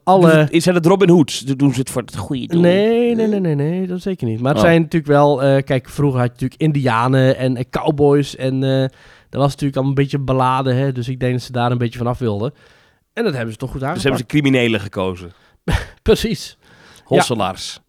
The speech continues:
Speaker 1: Ja. Ja.
Speaker 2: <laughs> Wat is het eigenlijk voor een gek thema als je over nadenkt?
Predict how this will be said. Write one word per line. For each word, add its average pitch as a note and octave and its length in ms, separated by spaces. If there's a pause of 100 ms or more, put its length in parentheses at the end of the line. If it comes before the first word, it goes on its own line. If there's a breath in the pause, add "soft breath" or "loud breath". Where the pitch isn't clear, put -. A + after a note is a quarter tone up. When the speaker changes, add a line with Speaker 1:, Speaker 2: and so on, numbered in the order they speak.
(280)
Speaker 1:
Ja. D3 240 (580 loud breath)
Ja. E3+ 200 (440)
Speaker 2:
<laughs> D#3+ 400
Wat - 180
is G#3 80
het G#3 100
eigenlijk D3 200
voor C3 100
een A#2+ 60
gek C3 180
thema G#3+ 260
als C3+ 100
je B2+ 80
over A2+ 120
nadenkt? C#3 480